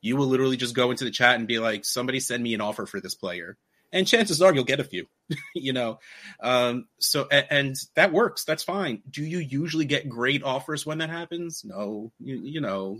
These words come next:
usually not, because people will try and take advantage of the idea that maybe you do just wanna get out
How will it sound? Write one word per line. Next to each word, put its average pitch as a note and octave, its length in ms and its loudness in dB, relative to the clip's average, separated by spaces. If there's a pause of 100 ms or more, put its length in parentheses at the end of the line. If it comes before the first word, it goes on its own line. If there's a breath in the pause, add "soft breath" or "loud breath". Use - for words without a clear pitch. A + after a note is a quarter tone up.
usually B2+ 560 2
not, G2 380 -6 (320 loud breath)
because B2 500 2
people C3+ 340 -2
will B2+ 140 0
try A2+ 240 4
and A#2 80 2
take B2 200 0
advantage A2 360 0
of G#2 80 -4
the A2+ 80 0
idea G#2+ 240 0
that G#2 140 2
maybe A2+ 260 -2
you A2+ 160 0
do A2 140 -2
just G#2 180 -4
wanna G2+ 160 0
get F#2+ 140 0
out G2 260 2